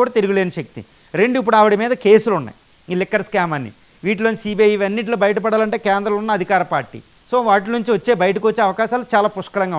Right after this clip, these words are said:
ఉంటాయి. So ఆవిడ మీద కేసులు ఉండకూడదు, టెయింటెడ్ అవ్వకూడదు, తర్వాత అన్నీ ఉండాలి, సీఎం క్యాండిడేట్. So అది బిగ్గెస్ట్ ఆఫర్ అనమాట. బీజేపీకి కూడా అత్యవసరం ఉంది, లేకపోతే అటు కాంగ్రెస్ని ఎదుర్కొనే శక్తి ఇప్పుడు బీజేపీకి లేదండి. ఇది వాస్తవ పరిస్థితి ఎంత ఉన్నా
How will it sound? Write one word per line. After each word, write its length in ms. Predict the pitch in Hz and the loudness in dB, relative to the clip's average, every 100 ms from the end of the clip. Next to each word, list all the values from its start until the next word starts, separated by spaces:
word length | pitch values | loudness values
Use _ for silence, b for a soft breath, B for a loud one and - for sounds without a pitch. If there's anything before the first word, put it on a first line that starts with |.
| 135 | -6
ఉంటాయి. 180 | 107 - B B - | -10 -18 B B -2
So 80 | 247 | 4
ఆవిడ 180 | 208 208 196 185 | 4 4 2 0
మీద 100 | 202 - | -2 0
కేసులు 300 | 185 220 226 | 2 2 0
ఉండకూడదు, 500 | 226 226 226 226 254 - - | 0 0 0 0 -6 -12 -8
టెయింటెడ్ 420 | 175 202 220 220 208 | -2 -2 0 2 2
అవ్వకూడదు, 540 | 190 190 220 220 247 - - _ - | 0 0 -2 -2 -6 -8 -20 _ -4
తర్వాత 280 | 190 208 196 | 0 2 2
అన్నీ 260 | 175 214 240 | 0 0 0
ఉండాలి, 340 | 226 240 247 285 - - | 4 4 4 0 -12 -8
సీఎం 300 | 220 214 190 170 | -2 -2 -2 -4
క్యాండిడేట్. 380 | 156 131 123 120 - b b | -6 -8 -12 -16 -20 b b
So 80 | 269 285 226 | 2 4 4
అది 160 | 240 185 - 143 | 2 -4 -8 -6
బిగ్గెస్ట్ 400 | 175 170 262 - | -6 0 0 0
ఆఫర్ 340 | 180 185 226 226 | 0 2 2 0
అనమాట. 280 | 175 156 139 | -2 -4 -4
బీజేపీకి 560 | 208 240 262 247 214 | -4 -2 -2 -2 -4
కూడా 220 | 226 254 | -2 0
అత్యవసరం 680 | 254 175 - 214 202 202 170 147 | 0 -2 2 2 2 -2 -4 -6
ఉంది, 140 | 110 - b b | -8 -14 b b
లేకపోతే 300 | 190 220 226 233 | 0 2 2 0
అటు 140 | 202 | 0
కాంగ్రెస్ని 600 | 202 180 214 226 226 208 | -2 -2 0 0 0 0
ఎదుర్కొనే 400 | 180 202 214 208 | 0 -2 -2 -4
శక్తి 300 | - 190 - | -2 -4 -4
ఇప్పుడు 180 | 208 190 | -6 -4
బీజేపీకి 500 | 170 185 214 214 170 | -4 0 0 0 -4
లేదండి. 380 | 165 208 196 127 | -2 0 -2 -4
ఇది 60 | |
వాస్తవ 440 | 131 143 202 - 214 | -4 -4 -4 -4 -4
పరిస్థితి 500 | - 175 214 208 170 | -2 -4 -4 -8 -6
ఎంత 220 | 165 175 | -6 -6
ఉన్నా 180 | 165 | -6